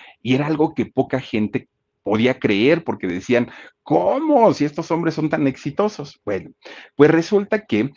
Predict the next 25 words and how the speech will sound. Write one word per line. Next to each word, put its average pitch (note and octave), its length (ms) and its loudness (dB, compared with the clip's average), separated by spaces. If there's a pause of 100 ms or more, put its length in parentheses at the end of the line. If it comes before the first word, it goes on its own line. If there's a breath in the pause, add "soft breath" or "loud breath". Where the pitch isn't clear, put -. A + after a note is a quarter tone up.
(160 loud breath)
es C3+ 220 2
a E3 80 4
Eduardo B2 300 0
Manzano C3 560 0
a G#2 100 -2
quien G2 220 -6
le F#2 100 -4
dan G2+ 180 -2
su A#2+ 240 -8
propio G2+ 380 -6
show, D3+ 420 2 (260 soft breath)
su F#2+ 220 -8
propio G#2+ 360 -2
show G2 280 0
televisivo, F2+ 640 -4
¿no? F#2+ 220 0 (320 loud breath)
Y B2 140 2
entonces, C#3+ 720 0
pues, C#3+ 400 4
eh, G2 480 0
él B2 320 2
empieza G#2+ 520 -2
a F#2 120 -4
darle F2+ 220 -2
oportunidad G#2 720 -2